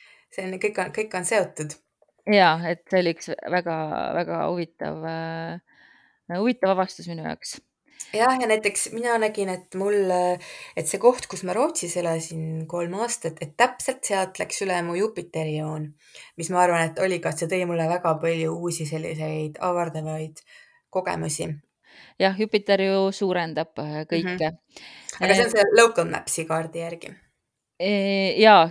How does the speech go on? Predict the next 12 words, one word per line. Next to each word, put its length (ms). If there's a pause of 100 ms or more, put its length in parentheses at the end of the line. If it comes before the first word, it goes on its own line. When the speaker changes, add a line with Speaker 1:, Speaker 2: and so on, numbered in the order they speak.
(100)
Speaker 2:
äh, 360
ma 140
olen 220
ka 80
vaadanud 300
seda, 180
et 140
see 200
harva 640
kattub. 340 (340)
Eh, 280
mi-, 180